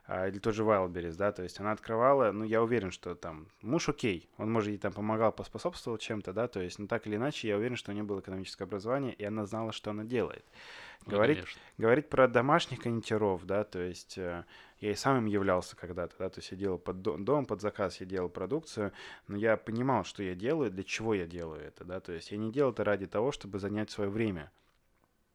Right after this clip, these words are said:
Speaker 1: Потому что смотреть сейчас, если по себестоимости, да, я на мастер-классах постоянно об этом говорю. Я говорю: «Девочки,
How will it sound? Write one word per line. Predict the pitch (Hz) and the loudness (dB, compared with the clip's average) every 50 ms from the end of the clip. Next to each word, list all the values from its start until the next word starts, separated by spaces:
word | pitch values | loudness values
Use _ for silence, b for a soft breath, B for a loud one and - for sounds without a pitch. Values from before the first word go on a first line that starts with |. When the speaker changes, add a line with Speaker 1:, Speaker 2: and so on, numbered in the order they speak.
| _ _ _ _ - - | _ _ _ _ -20 -18
Speaker 1:
Потому | - - 104 101 104 107 | -8 -4 -4 -2 -2 -4
что | - - 107 | -4 -6 -10
смотреть | 98 - 110 107 101 117 120 110 - | -8 -6 -6 -6 -4 -4 -6 -6 -6
сейчас, | - - - 107 104 - - | -8 -4 -4 -4 -4 -4 -8
если | 107 - - - | -8 -8 -10 -10
по | - 104 | -12 -12
себестоимости, | - - - 95 98 - - 160 180 190 170 147 - - 110 | -12 -10 -12 -12 -14 -10 -4 -2 0 0 0 -2 -4 -2 -2
да, | 110 | -2
я | 113 127 | 0 -2
на | 127 123 | -2 -2
мастер-классах | 123 117 - - - 147 156 - 127 - | -4 -6 -8 -2 0 0 0 0 -4 -12
постоянно | - 110 - - 117 117 117 | -14 -14 -8 -6 -4 -4 -2
об | 117 110 | -2 -4
этом | 107 - 98 101 95 | -4 -6 -6 -6 -6
говорю. | 98 95 95 87 85 - B B B B B B B B B B | -4 -4 -6 -6 -8 -12 B B B B B B B B B B
Я | - 101 | -8 -6
говорю: | 104 98 90 | -4 -4 -4
«Девочки, | 90 107 117 113 101 - - - - - | 0 0 2 2 2 0 -4 -8 -10 -12